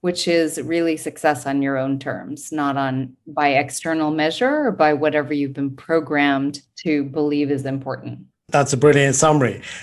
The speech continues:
Speaker 2: A-, and that, that's a great blueprint for anybody else who wants to be a futurist. Go and have coffee with a lot of important people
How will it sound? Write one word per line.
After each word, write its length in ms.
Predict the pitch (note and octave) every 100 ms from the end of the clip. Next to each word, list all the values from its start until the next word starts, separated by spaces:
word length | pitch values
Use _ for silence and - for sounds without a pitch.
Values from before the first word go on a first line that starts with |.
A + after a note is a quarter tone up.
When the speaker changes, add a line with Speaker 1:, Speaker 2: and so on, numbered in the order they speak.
| -
Speaker 2:
A-, 200 | D3+ D3
and 160 | D#3 E3+
that, 200 | E3 -
that's 220 | F#3 F3+
a 40 |
great 340 | F3 F3+ D#3+ E3
blueprint 500 | E3 E3+ D#3+ C3+ B2
for 100 | C3+
anybody 400 | D3+ D3 D3+ D#3
else 240 | D3+ C#3
who 120 | C#3+
wants 240 | C#3 C#3+ C#3
to 60 | C3+
be 140 | C#3
a 60 | B2+
futurist. 720 | E3 D#3+ - A#2 A2+ - - - - - -
Go 160 | D#3
and 100 | D#3
have 220 | D#3+ D3+
coffee 340 | - D#3+ E3+ D3
with 160 | C#3+
a 40 | D3
lot 180 | D3+ D3+
of 80 |
important 520 | D3 C#3 D3+ D#3 C3+ C3+
people 540 | D#3+ D#3 A#2+ G#2+